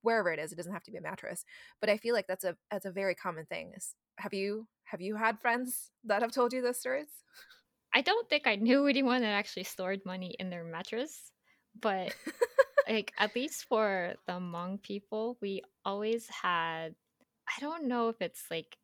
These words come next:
Speaker 2: I don't, I wouldn't say heirloom, but we always had, like, bars of silver,
Speaker 1: Mm-hmm.
Speaker 2: and they would be tucked in, like, a bag or suitcase or something inside the closet. So
Speaker 1: Mm,
Speaker 2: there's
Speaker 1: interesting.
Speaker 2: value there,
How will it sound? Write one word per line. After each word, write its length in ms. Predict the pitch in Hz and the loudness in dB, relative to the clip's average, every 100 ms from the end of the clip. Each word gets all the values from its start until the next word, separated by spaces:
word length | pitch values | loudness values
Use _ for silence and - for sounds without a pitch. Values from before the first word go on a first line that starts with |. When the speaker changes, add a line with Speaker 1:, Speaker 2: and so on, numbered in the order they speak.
| - | -10
Speaker 2:
I 40 | 247 | -6
don't, 120 | 220 | -4
I 100 | 208 | -2
wouldn't 240 | 202 170 | -2 -6
say 160 | - - | -8 -8
heirloom, 460 | 170 165 160 160 180 | -8 -8 -8 -10 -10
but 140 | 185 196 | -8 -6
we 100 | 196 | -4
always 220 | 214 226 | -4 -2
had, 220 | 247 214 - | -4 -4 -6
like, 200 | 185 - | -8 -6
bars 320 | 156 175 180 | -6 -6 -8
of 60 | - | -12
silver, 520 | - - 170 - 240 302 _ _ _ _ _ _ 233 | -12 -8 -8 -4 -4 -4 _ _ _ _ _ _ -4
Speaker 1:
Mm-hmm. 260 | 185 175 175 | -2 -4 -8
Speaker 2:
and 140 | 180 - - | -12 -14 -4
they 160 | 190 180 | -2 -2
would 220 | 185 175 | -4 -6
be 180 | 180 175 - | -10 -12 -8
tucked 400 | 185 180 - - | -8 -8 -12 -14
in, 520 | 175 160 160 160 185 - _ _ 185 | -10 -10 -10 -12 -14 -16 _ _ -12
like, 300 | 170 - - - _ _ 180 | -12 -14 -20 -20 _ _ -10
a 60 | - | -10
bag 300 | 160 165 165 - | -6 -4 -4 -8
or 200 | - 175 | -10 -10
suitcase 840 | - - - - 175 180 - - - | -10 -14 -14 -14 -12 -12 -12 -14 -14
or 120 | 185 175 | -12 -10
something 560 | - 170 - 170 165 | -10 -12 -12 -12 -10
inside 460 | 175 175 160 165 - | -10 -10 -6 -6 -8
the 60 | |
closet. 500 | - - 165 190 - - _ _ _ _ _ | -14 -10 -10 -8 -12 -14 _ _ _ _ _
So 1000 | - - - - 196 180 175 175 175 208 208 | -10 -8 -6 0 0 0 -2 -2 -2 -4 -4
Speaker 1:
Mm, 560 | 202 190 180 170 160 202 | -6 -8 -10 -12 -8 -2
Speaker 2:
there's 220 | 196 185 | -2 0
Speaker 1:
interesting. 20 | |
Speaker 2:
value 680 | - 208 220 214 208 190 180 - | 2 4 6 4 0 -2 -6 -8
there, 640 | 185 185 165 160 160 160 | -2 0 0 0 -2 -6